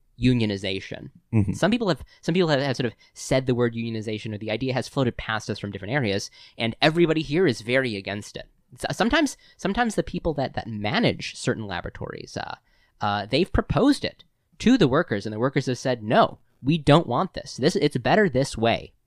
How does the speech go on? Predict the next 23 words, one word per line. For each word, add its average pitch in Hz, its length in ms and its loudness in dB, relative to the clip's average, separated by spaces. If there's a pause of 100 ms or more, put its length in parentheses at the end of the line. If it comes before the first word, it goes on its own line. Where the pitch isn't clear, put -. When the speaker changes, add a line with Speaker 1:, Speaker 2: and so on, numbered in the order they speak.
(960)
Speaker 1:
It's 123 140 -6
better 120 180 2
for 143 160 4
us, 196 240 4
and 123 120 -4
it's 113 120 -6
better 117 200 0
for, 101 560 -4
for 101 280 -6 (440)
everybody 196 340 4
that 147 180 -2
buys, 127 680 2 (100)
everybody 240 340 0
on 175 200 2
the 160 60 0
Guy 139 200 2
Five 135 280 -2
network. 139 400 -6
They're 156 160 4
even 139 220 2
part 113 300 -2
of 101 180 -6
this - 240 -8